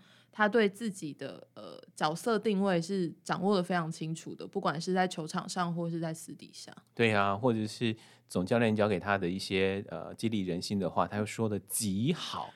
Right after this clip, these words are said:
Speaker 1: 他们就是把漫画的剧情演出来啊，
Speaker 2: <laughs>
Speaker 1: 我觉得真的是很好看的。
Speaker 2: 这个我应该问大谷翔平，你平常都在看漫画吗？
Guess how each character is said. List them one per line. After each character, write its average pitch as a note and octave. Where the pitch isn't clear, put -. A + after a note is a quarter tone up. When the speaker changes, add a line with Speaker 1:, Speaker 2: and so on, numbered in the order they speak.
Speaker 1:
他 D#4+
们 D#4
就 D4+
是 D4+
把 G#3+
漫 A#3+
画 C4
的 A3+
剧 C4+
情 B3+
演 F#3
出 A3+
来 F3
啊， D#3+
Speaker 2:
<laughs> E3
Speaker 1:
我 F3
觉 E3+
得 F3+
真 G#3+
的 A3
是 G#3+
很 F3+
好 F3+
看 F3
的。 -
Speaker 2:
这 G3
个 D#3+
我 D3+
应 E3
该 E3
问 D#3
大 D3
谷 C3
翔 B2
平， B2
你 A#2+
平 A#2+
常 B2
都 A#2
在 A#2+
看 A2
漫 G#2+
画 -
吗？ A#2